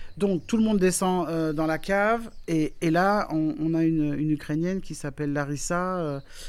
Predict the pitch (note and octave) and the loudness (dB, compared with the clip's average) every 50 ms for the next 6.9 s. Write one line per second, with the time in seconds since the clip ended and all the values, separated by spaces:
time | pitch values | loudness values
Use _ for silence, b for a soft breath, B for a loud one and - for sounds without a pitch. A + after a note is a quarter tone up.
0 | B B B B - A#2+ A#2 A#2+ - A#2+ A#2+ B2 A#2+ - - - - D#3 D3 D3 | B B B B -14 -14 -14 -12 -14 -14 -14 -14 -14 -12 -10 -6 -4 -2 -2 0
1 | C#3+ D3+ C#3+ - - D3 C#3 - - G#3+ G3+ E3+ D3+ E3 F#3+ F3+ - A#2+ D#3 D3 | -2 -2 -4 -4 -4 -4 -2 2 4 4 4 4 2 2 2 2 2 0 -4 -2
2 | - D#3 C#3+ D3+ D3+ C#3+ C#3 C3+ - C3+ B2+ - - C#3+ D3 E3+ G3+ - B B | -2 0 2 2 2 2 0 -2 -2 -6 -6 -4 -4 -4 -4 -4 -6 -12 B B
3 | B B B B B B - D3 F3 F3 D#3+ F#3+ G3 F#3 E3+ E3 D3+ D#3+ D#3+ - | B B B B B B 0 2 2 2 4 4 4 4 4 4 2 2 0 0
4 | - E3 E3 D#3 D#3 D#3+ D#3+ D#3+ E3 E3+ E3+ E3 E3 - - E3 D3+ - - E3 | 0 0 0 2 2 0 2 2 2 2 2 2 0 0 -2 -2 -2 0 0 0
5 | D#3+ - F3+ E3 D#3+ D#3+ D#3+ D#3 - - - E3 D#3+ D#3 D#3 D3+ D3 C#3+ D3 D#3 | 0 0 0 -2 0 0 -2 -2 -4 -4 -2 0 0 2 2 2 0 0 -2 -4
6 | D#3 C#3+ - C#3 - - C#3+ C3 - - D#3 C#3+ - - C#3 B2+ B2+ B2 | -6 -6 -8 -14 -8 -8 -8 -6 -6 -6 -6 -6 -6 -6 -4 -4 -4 -6